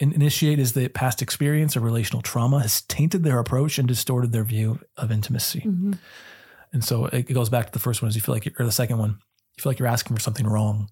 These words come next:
Speaker 2: Mm-hmm.
Speaker 1: or the fact that you want it is inherently bad and not, and, and
Speaker 2: And that's
Speaker 1: since it's
Speaker 2: not
Speaker 1: not
Speaker 2: the truth.
Speaker 1: spontaneous,
Speaker 2: Yeah.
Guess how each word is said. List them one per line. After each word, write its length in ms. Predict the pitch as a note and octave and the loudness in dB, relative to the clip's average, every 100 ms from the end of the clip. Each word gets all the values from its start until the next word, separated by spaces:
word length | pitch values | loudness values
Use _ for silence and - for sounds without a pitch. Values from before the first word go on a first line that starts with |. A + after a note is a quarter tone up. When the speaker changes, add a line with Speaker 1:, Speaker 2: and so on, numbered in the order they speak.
| A3 | -2
Speaker 2:
Mm-hmm. 760 | F#3+ F#3 F3+ - _ _ - | 0 2 0 -2 _ _ -4
Speaker 1:
or 60 | A#2+ | -2
the 80 | G#2+ | 0
fact 220 | A#2 A2 | -2 0
that 80 | B2+ | 0
you 100 | A2+ | 2
want 240 | A#2 A2+ | 2 0
it 120 | - | -2
is 240 | A#2+ A2 - _ - | -2 -2 -4 _ -4
inherently 420 | A#2 A#2+ B2 A2 | 0 0 0 0
bad 340 | A2 C#3+ G#2+ - _ _ _ _ _ _ _ _ _ - - - - | 0 -2 -4 -10 _ _ _ _ _ _ _ _ _ -20 -14 -12 -6
and 120 | C3+ B2+ | 0 2
not, 260 | A#2+ - _ - _ _ _ - | 2 -2 _ -20 _ _ _ -2
and, 180 | B2+ | 0
and 220 | C3 B2 - - | 0 0 -2 -2
Speaker 2:
And 100 | A#3+ | 2
that's 100 | F#3 | 4
Speaker 1:
since 120 | D3+ D3 | 4 4
it's 120 | C#3+ | 4
Speaker 2:
not 80 | C#3+ | 2
Speaker 1:
not 100 | D#3 | 2
Speaker 2:
the 60 | |
truth. 200 | C#3 B2 | 2 2
Speaker 1:
spontaneous, 540 | C#3+ B2+ A2+ A2+ - - | 4 2 2 0 0 -2
Speaker 2:
Yeah. 260 | B2 - | -2 -6